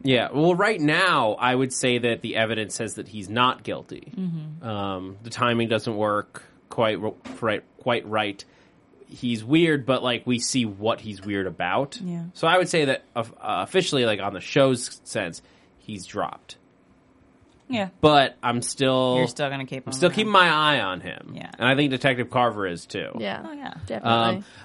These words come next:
Speaker 1: I mean, what do you, but you, what did you guys think about him, like, leaving after that fight? Like, which he doesn't say no, but I think that that was more of a,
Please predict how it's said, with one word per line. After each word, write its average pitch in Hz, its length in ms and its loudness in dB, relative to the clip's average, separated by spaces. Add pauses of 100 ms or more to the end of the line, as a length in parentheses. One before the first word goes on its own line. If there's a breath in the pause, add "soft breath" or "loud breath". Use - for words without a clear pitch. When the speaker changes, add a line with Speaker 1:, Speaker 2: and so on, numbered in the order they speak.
(120 loud breath)
Speaker 1:
I 165 60 6
mean, 202 280 2 (100)
what 156 160 2
do 214 80 4
you, 208 40 0
but 180 200 -2
you, 226 60 -2
what 233 140 2
did 214 80 -8
you 226 60 -2
guys 214 160 2
think 214 160 0
about 170 180 4
him, 175 260 0
like, 143 220 0
leaving 139 520 2
after 131 300 0
that 110 200 0
fight? 113 400 0
Like, 101 220 -10 (120)
which 107 160 -12
he 107 80 -12
doesn't 131 380 2
say 123 180 0
no, 107 240 0
but 143 160 0
I 160 120 4
think 156 220 0
that 139 100 -4
that 139 100 6
was 123 160 2
more 127 180 2
of 117 80 0
a, 113 200 0